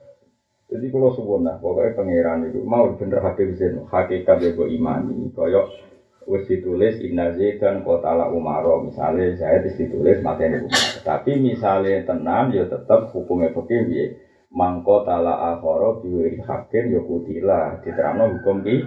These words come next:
ya, kecuali keluargane maktul, nyepuh, nyepuh. Ya sudah. Ojo kok pepes ditulis kodok kodar terus gak salah. Ya repot, no. Mane hakikat ya imani, syariat ya, napa? Ya mau, nak kowe gawe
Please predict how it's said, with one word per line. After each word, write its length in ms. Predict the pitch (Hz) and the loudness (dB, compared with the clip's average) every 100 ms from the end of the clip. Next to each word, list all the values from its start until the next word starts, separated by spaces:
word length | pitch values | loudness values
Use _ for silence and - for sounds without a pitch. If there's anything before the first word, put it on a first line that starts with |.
| - - - - - - | -6 -16 -16 -16 -6 -4
ya, 60 | - - - - - | -2 0 0 -2 -4
kecuali 560 | - 80 73 - - | 0 2 2 0 -2
keluargane 560 | 90 87 82 82 82 80 | 0 0 0 0 0 0
maktul, 560 | 69 - 98 120 131 - - 127 | -2 0 2 2 2 -6 -12 -8
nyepuh, 340 | 120 98 123 - - - - 92 | -6 2 2 2 -6 -20 -10 -6
nyepuh. 280 | 87 - - - - - - | -6 -6 -8 -10 -18 -14 0
Ya 80 | 131 254 | 2 2
sudah. 500 | 254 214 - - - _ _ _ - | 0 0 -2 -4 -16 _ _ _ -8
Ojo 160 | - | -4
kok 240 | 123 127 - | 0 2 2
pepes 400 | 117 113 120 117 | 2 2 0 -2
ditulis 320 | 110 113 110 | -4 -4 2
kodok 240 | 104 104 | 4 4
kodar 400 | - 104 - 143 | 0 -2 4 4
terus 160 | 120 104 | 4 -2
gak 160 | - - | -2 -2
salah. 400 | - 78 71 - _ _ _ _ | -4 -4 -6 -10 _ _ _ _
Ya 160 | 92 107 | -2 2
repot, 480 | 120 127 127 127 120 | 4 4 2 -2 -4
no. 400 | 127 127 123 - _ _ _ _ _ _ | -6 -8 -10 -16 _ _ _ _ _ _
Mane 320 | - - - | -8 -4 -2
hakikat 480 | - 80 87 - 85 | 4 2 2 0 2
ya 120 | 85 82 | 2 0
imani, 560 | 80 - 65 95 - | 0 -2 0 0 0
syariat 400 | 117 76 64 - | 0 0 2 2
ya, 160 | - - | 0 -2
napa? 240 | - - - - _ _ - 127 - - | -2 -4 -6 -16 _ _ -14 -10 -10 -8
Ya 120 | - 85 | -4 0
mau, 200 | 92 90 | 4 2
nak 200 | 82 - | 2 -2
kowe 80 | 92 | 0
gawe 240 | 90 85 | 4 2